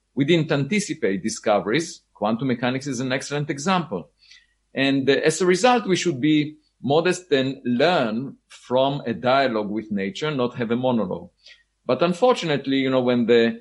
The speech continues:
superconducting super collider was con-, uh, canceled, um,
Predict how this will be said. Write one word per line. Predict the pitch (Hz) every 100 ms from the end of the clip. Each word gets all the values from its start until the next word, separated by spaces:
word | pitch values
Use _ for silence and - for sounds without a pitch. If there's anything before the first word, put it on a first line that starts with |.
| _
superconducting | - 185 151 151 139 131 135 - 127 123
super | 147 131 113
collider | 107 107 113 117 117 113 - _ _ _
was | 110 110 -
con-, | 123 113
uh, | 110 107 104 98
canceled, | - 127 123 - 127 147 113
um, | 104 101 98